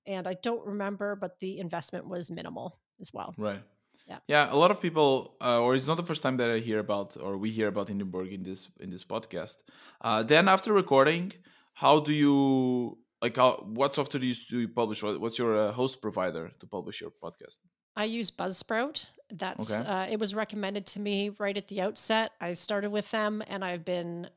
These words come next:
Speaker 1: extremely happy with them. And I would say their, their customer service is just above and beyond anything I've ever experienced with any customer service anywhere, everywhere,
Speaker 2: Mm-hmm.
Speaker 1: anywhere. Yeah.
Speaker 2: Yeah, I think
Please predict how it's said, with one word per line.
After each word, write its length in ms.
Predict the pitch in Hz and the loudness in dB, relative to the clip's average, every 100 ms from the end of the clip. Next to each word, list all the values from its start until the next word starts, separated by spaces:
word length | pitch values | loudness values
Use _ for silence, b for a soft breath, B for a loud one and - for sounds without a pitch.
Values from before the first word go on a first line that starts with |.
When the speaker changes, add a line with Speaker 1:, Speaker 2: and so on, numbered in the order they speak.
| _ 180 | _ -10
Speaker 1:
extremely 440 | - - 220 208 | -6 -2 0 0
happy 280 | 165 156 160 | -2 -4 -6
with 140 | - | -10
them. 220 | 135 - - | -10 -10 -8
And 140 | 185 | -6
I 60 | 180 | -6
would 120 | 180 | -6
say 240 | - 202 | -2 -2
their, 280 | 196 180 170 _ _ | 0 -4 -6 _ _
their 140 | 208 | -8
customer 380 | - 233 - 233 | -2 -2 0 -2
service 540 | - 175 180 285 - - | -2 -2 -2 -2 -4 -6
is 400 | 196 185 175 - b b b b _ _ _ _ _ _ _ _ _ _ _ _ | -4 -4 -4 -6 b b b b _ _ _ _ _ _ _ _ _ _ _ _
just 320 | 220 214 - - _ _ _ _ - | -2 0 -2 -10 _ _ _ _ -4
above 280 | 214 240 233 | 4 6 6
and 120 | 226 | 4
beyond 300 | 202 185 180 | 2 2 0
anything 320 | 180 196 208 | -2 -2 0
I've 120 | 175 | 0
ever 200 | 165 165 | -2 -4
experienced 680 | 165 - - 175 175 175 - - | -8 -10 -10 -10 -8 -10 -10 -6
with 180 | 208 202 | -6 -2
any 180 | 233 233 | -4 -4
customer 400 | - 190 - 196 | -4 -8 -4 -4
service 360 | 196 185 180 - - | -2 -2 -2 -4 -2
anywhere, 380 | 202 196 190 | 0 0 -2
everywhere, 380 | 170 156 165 - _ _ - | -4 -6 -10 -14 _ _ -8
Speaker 2:
Mm-hmm. 40 | 120 | -6
Speaker 1:
anywhere. 260 | 113 95 - _ _ - | -4 -8 -10 _ _ -12
Yeah. 160 | - - _ _ | -12 -14 _ _
Speaker 2:
Yeah, 180 | 131 113 | 0 0
I 40 | |
think 420 | 120 127 - - | 2 0 -2 -10